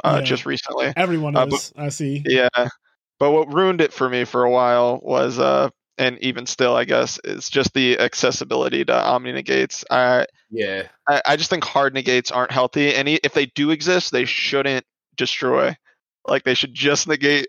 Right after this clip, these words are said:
Speaker 1: and your card's still <laughs> on the field.
Speaker 2: Yeah, like Light and Darkness Dragon, Appaloosa.
Speaker 1: Right, yes, exactly.
Speaker 2: Yeah, a lot of the cards say negate and destroy or negate and banish it. It's like, God damn.
Speaker 3: Negate and banish. Wild. <laughs>
Speaker 2: Negate and banish is wild. <laughs>
Speaker 1: Right,
Speaker 3: That's
Speaker 1: 'cause that
Speaker 3: crazy.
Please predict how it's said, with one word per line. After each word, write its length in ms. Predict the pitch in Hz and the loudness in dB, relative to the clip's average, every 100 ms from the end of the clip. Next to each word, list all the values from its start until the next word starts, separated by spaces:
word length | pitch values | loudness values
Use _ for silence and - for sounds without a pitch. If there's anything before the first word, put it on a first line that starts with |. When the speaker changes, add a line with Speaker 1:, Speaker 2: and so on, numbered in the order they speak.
| - | -2
Speaker 1:
and 160 | 139 | -2
your 80 | 135 | -2
card's 340 | - 139 135 - | -2 0 0 0
still 240 | 151 139 | 0 2
<laughs> 40 | |
on 120 | 185 139 | 0 -2
the 140 | 135 | -2
field. 320 | 156 139 - | -2 -2 0
Speaker 2:
Yeah, 120 | 156 | -2
like 180 | 139 143 | -4 -8
Light 160 | 147 147 | -8 -8
and 80 | 139 | -8
Darkness 260 | 147 151 | -8 -10
Dragon, 280 | 139 135 127 | -10 -12 -12
Appaloosa. 680 | 127 131 135 135 - 127 135 | -12 -12 -12 -12 -12 -14 -6
Speaker 1:
Right, 440 | 151 165 151 139 - | 2 4 4 2 2
yes, 440 | 170 143 131 - | 2 4 2 -2
exactly. 560 | 147 139 127 - - 190 - - - - | 0 2 2 2 -2 -2 -4 -10 -8 -2
Speaker 2:
Yeah, 180 | 147 131 | -2 0
a 40 | |
lot 180 | 160 196 | 0 0
of 20 | |
the 60 | 196 | 0
cards 300 | 190 175 160 | 0 0 0
say 100 | 151 | -2
negate 320 | 143 151 156 | 0 -2 -2
and 120 | 143 | -4
destroy 380 | 135 - 139 131 | -4 -4 -4 -4
or 60 | 120 | -6
negate 300 | 127 147 139 | -2 -2 -2
and 100 | 127 | -6
banish 320 | 135 127 131 | -6 -6 -8
it. 40 | |
It's 100 | 123 | -8
like, 100 | 131 | -8
God 260 | 113 247 127 | -4 -4 -4
damn. 360 | 170 160 98 98 _ _ - | -4 -6 -8 -18 _ _ -6
Speaker 3:
Negate 240 | 120 147 - | 0 2 0
and 100 | - | 0
banish. 300 | 104 117 82 - _ | 0 0 -2 -12 _
Wild. 480 | 92 104 101 - - 110 - - | -2 0 0 -2 -10 -6 -6 -8
<laughs> 240 | - - | -16 -6
Speaker 2:
Negate 300 | 151 156 196 | -2 0 0
and 140 | 175 143 | 0 -2
banish 260 | 135 123 | -4 -8
is 140 | 127 117 | -12 -10
wild. 320 | 107 110 120 - - | -12 -12 -14 -16 -4
<laughs> 0 | |
Speaker 1:
Right, 320 | 233 175 220 156 - | -4 -2 -4 -6 -2
Speaker 3:
That's 360 | 147 139 135 - | 2 2 0 -2
Speaker 1:
'cause 180 | 143 - | -4 -2
that 100 | 147 117 | -2 0
Speaker 3:
crazy. 600 | 165 180 - 101 92 | 0 -2 -6 -10 -10